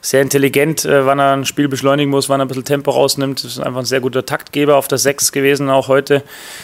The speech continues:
Als er reinkam, finde ich, waren wir schon noch mal ein bisschen, äh, strukturierter und haben weniger Ballverluste gehabt.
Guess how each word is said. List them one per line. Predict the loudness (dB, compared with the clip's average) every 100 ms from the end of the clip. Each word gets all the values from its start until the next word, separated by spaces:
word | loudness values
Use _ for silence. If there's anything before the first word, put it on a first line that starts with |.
| -16 -6
Als | -4 2
er | 4 4
reinkam, | 2 0 -2
finde | -2 -4
ich, | 0
waren | 0
wir | 0
schon | 0
noch | 0
mal | 0
ein | 0
bisschen, | -2 0 -2 0
äh, | 0 0 0
strukturierter | -2 -4 0 2 2 4 2
und | 2
haben | 0 0
weniger | 0 2 2
Ballverluste | 2 2 0 -4 -2
gehabt. | 0 0 -2